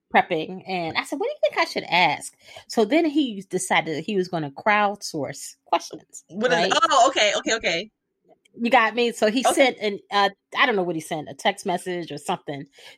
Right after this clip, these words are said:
Speaker 1: to a group of friends, and
Speaker 2: Mm-hmm.
Speaker 1: questions started to come in.
Speaker 2: Okay.
Speaker 1: Um, and this was the main one about how does one reconcile what some people experience as racist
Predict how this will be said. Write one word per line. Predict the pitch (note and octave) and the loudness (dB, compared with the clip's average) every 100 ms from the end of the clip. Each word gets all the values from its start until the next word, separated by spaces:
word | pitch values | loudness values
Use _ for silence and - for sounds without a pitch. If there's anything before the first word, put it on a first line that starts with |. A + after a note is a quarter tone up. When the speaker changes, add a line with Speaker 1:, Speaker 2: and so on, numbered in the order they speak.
| - | -10
Speaker 1:
to | - A3+ F#3+ F3+ E3 D3+ D3 _ - | -4 0 2 0 -2 -4 -8 _ 0
a | |
group | G#3+ C4 A3+ | 2 2 -2
of | |
friends, | - G#3 D3+ - - - | -2 0 0 -4 -12 -6
and | F3 | -4
Speaker 2:
Mm-hmm. | F#3+ G3+ - | -4 -6 -2
Speaker 1:
questions | - A#3+ - F#3 | 2 2 2 -6
started | - F3 E3+ | -2 -2 -2
to | - | -10
come | - G3 G3+ | -6 -2 2
in. | D4 F#3 G3 A3 - | 4 4 0 -8 -2
Speaker 2:
Okay. | A3+ A3+ F3+ C4+ _ _ _ | 0 0 -2 -4 _ _ _
Speaker 1:
Um, | F3+ F3+ F3 E3 - - | -4 -2 0 -4 -6 0
and | A#3 A#3+ | 2 4
this | A#3 D4 | 4 2
was | E4 C#4 | 0 0
the | A#3+ | 0
main | A3+ G3+ G3+ G3+ | 2 2 2 0
one | A#3 G#4+ B2+ D3+ - | -2 -2 -4 -6 -2
about | F3+ E3+ E3+ E3 D#3+ D3+ - - - - - _ | -2 2 2 4 2 0 -8 -20 -20 -20 -20 _
how | - A#3 A3 A3+ | -6 0 2 2
does | A3+ F#3 | 0 -4
one | F#3 F#3+ F#3 F3+ F3 | -4 0 0 0 -2
reconcile | E3+ G3 G#3 A3+ G#3+ - D#3+ D3 C#3+ C#3+ | 2 2 2 -4 -6 -2 -2 -2 -4 -6
what | D#3 E3+ F#3+ F#3 - | -6 2 4 2 -2
some | - B3 C4+ | -2 0 0
people | C#4 A3+ | -4 -2
experience | F3 - - F3+ E3+ D#3+ C#3+ - | -4 -4 -6 -4 -4 -4 -6 -6
as | F3 E3 - | -4 -2 -4
racist | E3+ D#3+ C#3 B2+ C3+ | -8 -6 -10 -10 -14